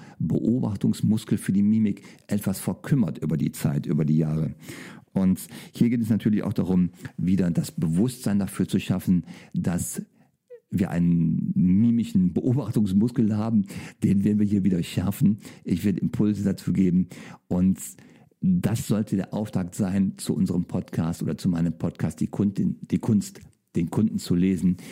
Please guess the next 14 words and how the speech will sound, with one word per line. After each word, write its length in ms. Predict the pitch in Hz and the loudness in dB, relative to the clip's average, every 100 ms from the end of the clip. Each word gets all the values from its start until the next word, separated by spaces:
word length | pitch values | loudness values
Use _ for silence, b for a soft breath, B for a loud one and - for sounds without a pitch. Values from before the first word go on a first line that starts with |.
| B B - | B B -8
weil 800 | 90 92 87 90 92 92 87 - _ - _ _ _ _ - - - | -2 0 0 0 0 0 -2 -6 _ -20 _ _ _ _ -14 -12 -4
Mimik, 800 | 107 95 98 110 113 117 - - - - | 2 4 4 4 4 2 -2 -16 -20 -12
also 180 | - | -8
Körpersprache, 760 | - 90 92 90 - 85 82 87 | -2 -2 -2 -6 -4 -2 0 0
ganz 240 | 90 98 | 0 -2
speziell 340 | - 87 - 85 | -2 -4 0 2
die 100 | 90 | 4
Mimik 380 | 95 92 90 - B B - | 4 4 2 -4 B B -2
und 140 | 92 | -2
Verkauf, 420 | - - 85 87 - B B | 0 -2 0 -2 -6 B B
zwei 340 | - 101 90 | -6 -2 0
Dinge 260 | 90 92 85 | 2 2 2
sind, 380 | 87 87 - - B - | 2 0 0 -12 B -6
die 420 | 101 90 92 95 | 0 4 4 0